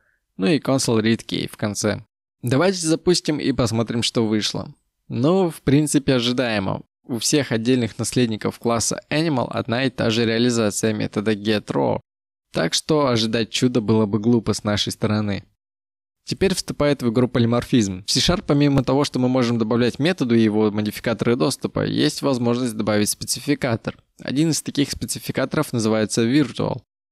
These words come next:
Virtual дает нам следующую возможность. Некий метод может содержать в себе реализацию, но в случае чего мы можем его переопределить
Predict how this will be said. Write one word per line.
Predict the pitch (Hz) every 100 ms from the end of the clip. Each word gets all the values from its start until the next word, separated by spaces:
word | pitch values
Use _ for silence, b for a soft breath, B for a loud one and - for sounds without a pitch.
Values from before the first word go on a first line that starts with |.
| _ -
Virtual | 120 160 - 165 147
дает | 117 131
нам | 135 123
следующую | - 110 110 117
возможность. | 117 127 131 107 98 - - _ -
Некий | 135 160 -
метод | 110 110 147 160 -
может | 117 143 131
содержать | 127 107 113 117
в |
себе | - 107 117
реализацию, | 107 107 113 127 131 104 - -
но | - - 131 131
в | 101
случае | - 131 127 117
чего | 101 107 127 151
мы | 127
можем | 107 120 127 131
его | 107 110
переопределить | - 110 107 117 120 139 117 95